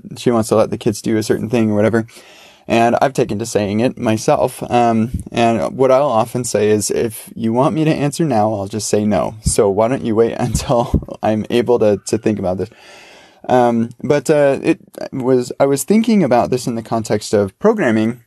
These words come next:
and, um, that's kind of what, um, um, doing calculations within an if statement, um, or the, um, the right side of a ternary operator or something, uh, that's kind of what that's like. So, um,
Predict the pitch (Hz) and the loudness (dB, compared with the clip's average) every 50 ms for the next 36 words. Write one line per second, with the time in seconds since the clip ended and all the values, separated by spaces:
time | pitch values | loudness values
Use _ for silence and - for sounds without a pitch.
0 | - - - 120 123 123 123 123 120 117 120 127 127 - - - - - 117 120 | -20 -6 -2 0 2 4 4 4 2 2 -2 -4 -8 -12 -14 -14 -10 -6 -4 -4
1 | 117 117 117 117 120 123 - - - - 185 240 269 247 202 151 135 127 131 131 | -2 -2 -2 -2 -2 -4 -4 -10 -2 0 0 2 2 0 0 -2 0 0 0 2
2 | 131 135 - - - - _ _ _ _ _ _ _ _ - 123 123 123 120 117 | 0 0 -4 -6 -14 -20 _ _ _ _ _ _ _ _ -2 0 2 2 2 2
3 | 113 110 98 - - - - - - _ _ _ - 120 113 113 110 110 107 - | 2 0 -2 -4 -8 -16 -20 -20 -20 _ _ _ -4 0 0 0 0 0 -2 -6
4 | - _ - - _ _ _ _ - 131 107 147 143 147 135 131 127 135 135 127 | -8 _ -20 -20 _ _ _ _ -14 -2 0 2 2 2 0 0 -2 -2 -4 -2
5 | - - 127 127 127 - - 123 117 117 117 120 117 113 139 131 127 117 113 - | 0 2 2 2 2 2 0 -4 -4 -2 -2 -4 0 0 0 0 0 -2 -2 -4
6 | - 120 107 - - 123 117 - - 107 107 104 - - - - - - 104 104 | -4 -6 -6 -4 -2 -2 -2 0 -2 -2 -2 -4 -4 -10 -18 -12 -8 -4 -2 -2
7 | 107 104 - - 110 113 110 107 107 104 110 _ _ _ _ _ _ - - 110 | -2 -2 0 2 4 4 4 4 2 0 -4 _ _ _ _ _ _ -6 0 2
8 | 113 107 104 98 98 98 85 - - - 110 104 101 101 95 - - - - - | 4 4 6 4 4 2 0 -2 -4 -2 0 0 0 0 -2 -4 -8 -12 -8 -6
9 | 107 101 98 110 110 - - - - 107 101 101 95 92 92 - - 117 110 107 | -6 -2 0 0 0 0 -2 -2 0 2 2 2 0 -2 -4 -4 -6 -4 -2 -2
10 | 101 101 98 95 95 95 - - 101 92 92 87 87 90 92 - - 95 95 - | -2 -2 -2 -2 -2 -4 -2 -2 -4 -2 -2 -2 -2 -4 -4 -4 -6 -8 -4 -2
11 | 110 98 98 98 101 110 - - 104 101 98 98 95 101 113 113 - - - 165 | -2 0 0 -2 -4 -8 -10 -6 -2 -2 0 0 0 0 -2 -2 -2 -2 2 2
12 | 170 156 139 135 - 131 120 117 - - 120 110 104 92 - - - - 117 110 | 2 2 2 0 2 2 0 0 0 -2 0 0 0 -2 -6 -12 -2 0 2 2
13 | 107 107 107 _ _ _ _ _ _ _ _ _ _ _ _ _ _ - - 104 | 2 0 -4 _ _ _ _ _ _ _ _ _ _ _ _ _ _ -14 -8 -6
14 | 113 117 117 113 117 | -4 -2 -2 -4 -6